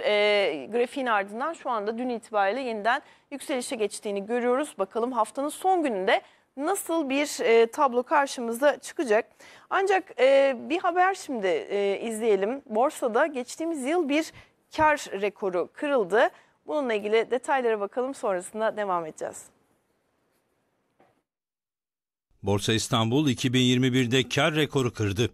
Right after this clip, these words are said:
Speaker 2: Borsanın faaliyet gelirleri iki buçuk milyar liraya ulaşırken net karsa geçen yıla göre yüzde kırk üç artış göstererek bir nokta dört milyar lirayı aştı.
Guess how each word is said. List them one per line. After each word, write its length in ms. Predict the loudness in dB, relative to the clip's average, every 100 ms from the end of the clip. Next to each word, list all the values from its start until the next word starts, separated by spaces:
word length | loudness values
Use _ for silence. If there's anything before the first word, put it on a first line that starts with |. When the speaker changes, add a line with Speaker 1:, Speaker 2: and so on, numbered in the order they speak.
| _ _ _ _ -4
Speaker 2:
Borsanın 380 | -2 0 -2 2
faaliyet 440 | 2 2 0 0
gelirleri 440 | 0 2 2 0
iki 220 | -2 -2 -4
buçuk 280 | -4 -4
milyar 280 | 0 2 2
liraya 300 | 2 2 2
ulaşırken 720 | 0 -2 0 -2 -2 -2 0
net 240 | 0 -2 0
karsa 360 | 0 0 -2
geçen 340 | 0 0 2 2
yıla 260 | 2 0
göre 240 | 2 2 2
yüzde 320 | 0 0 -2
kırk 260 | -2 -6
üç 140 | -4 0
artış 340 | 0 0 -4
göstererek 680 | -2 -4 -2 0 2 0 0
bir 140 | -2
nokta 300 | -2 -4 -2
dört 200 | -2 -2
milyar 260 | -2 0 2
lirayı 320 | 2 2 2
aştı. 420 | 2 0 -4 -6